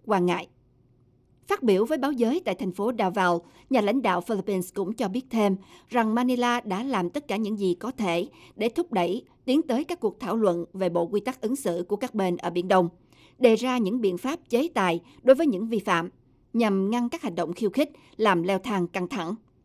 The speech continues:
Ông Aquino cho hay, theo kế hoạch, asean và Trung Quốc sẽ gặp nhau vào tháng tới để phác thảo các yếu tố của bộ quy tắc này.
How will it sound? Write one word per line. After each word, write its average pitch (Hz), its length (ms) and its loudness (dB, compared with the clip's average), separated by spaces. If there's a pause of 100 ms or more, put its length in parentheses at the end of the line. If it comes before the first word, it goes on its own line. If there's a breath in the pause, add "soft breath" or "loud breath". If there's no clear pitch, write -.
(640)
Ông 226 240 4
Aquino 202 400 0
cho 196 120 -6
hay, 185 260 2 (260 loud breath)
theo 233 220 4
kế 269 120 2
hoạch, 240 220 2 (240 soft breath)
asean 262 440 0
và 196 100 -2
Trung 214 260 -4
Quốc 349 140 0
sẽ 208 220 -4
gặp 196 220 -4
nhau 196 380 -2
vào 180 300 -2
tháng 214 240 -10
tới 202 360 2 (300 loud breath)
để 208 160 2
phác 349 280 -6
thảo 190 220 0
các 302 220 -8
yếu 262 140 -4
tố 202 420 2
của 185 160 0
bộ 175 280 2
quy 185 100 -2
tắc 233 200 -4
này. 170 160 4